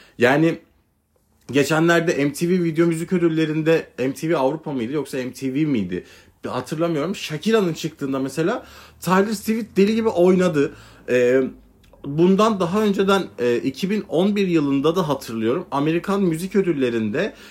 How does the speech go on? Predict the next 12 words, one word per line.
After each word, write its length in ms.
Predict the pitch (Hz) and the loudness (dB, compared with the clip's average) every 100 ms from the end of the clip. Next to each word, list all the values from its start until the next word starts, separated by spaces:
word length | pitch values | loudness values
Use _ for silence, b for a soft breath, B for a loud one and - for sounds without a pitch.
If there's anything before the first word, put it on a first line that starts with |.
| B | B
Jennifer 360 | - 147 185 202 | 2 2 2 2
Lopez 420 | 196 196 214 208 | 2 2 2 0
çıktığında 500 | - 190 - 127 117 | -2 -2 2 0 2
oynuyordu. 720 | 104 104 95 92 90 180 208 B B B B | 2 2 0 -2 0 0 0 B B B B
İşte 360 | 143 - 190 185 | -8 2 2 2
iki 280 | 151 - 185 | -4 -2 0
bin 140 | 202 - | 0 2
on 160 | 170 | 2
altı 320 | 190 190 185 | 4 2 0
yılında 520 | 190 180 185 175 190 185 | -2 0 0 2 0 2
Latin 280 | 151 156 185 | -4 -2 0
Amerika 560 | 185 185 185 196 175 | 0 0 0 -2 -2